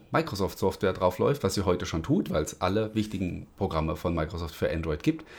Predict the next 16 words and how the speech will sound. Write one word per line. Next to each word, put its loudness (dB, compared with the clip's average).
und 4
ich -2
zusätzlich -2
noch -4
die -4
Vielfalt 2
aus -2
dem -2
Google -2
Play 0
Store 0
habe, 0
also 0
ganz 0
viele 0
Tablet-Apps, 0